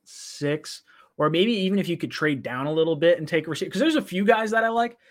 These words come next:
Um, man, that would be something special, 'cause now you wind up surrounding Zach Wilson with arguably the best running back from this past year's draft class. I, I think it's within the conversation,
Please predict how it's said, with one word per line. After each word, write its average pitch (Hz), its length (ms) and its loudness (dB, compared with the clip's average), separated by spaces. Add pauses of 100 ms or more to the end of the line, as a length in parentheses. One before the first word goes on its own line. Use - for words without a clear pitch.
(460)
Um, 127 520 -4 (1160)
man, 143 240 -8
that 156 120 4
would 175 100 8
be 139 80 -2
something 139 240 -6
special, 143 340 -4
'cause 135 140 -8
now 160 160 0
you 202 140 2
wind 165 240 0
up 156 80 -6
surrounding 143 560 -2
Zach 139 260 -2
Wilson 135 420 -2
with 139 260 0 (960)
arguably 196 720 6
the 156 60 -2
best 147 280 4
running 139 260 4
back 127 340 0 (100)
from 143 160 -2
this 131 140 -2
past 135 360 -6
year's 131 160 -4
draft 120 320 -8
class. 131 280 -6
I, 131 60 2 (120)
I 139 40 0
think 139 220 -2
it's - 360 -6 (200)
within 160 360 4
the 180 80 4
conversation, 139 800 -4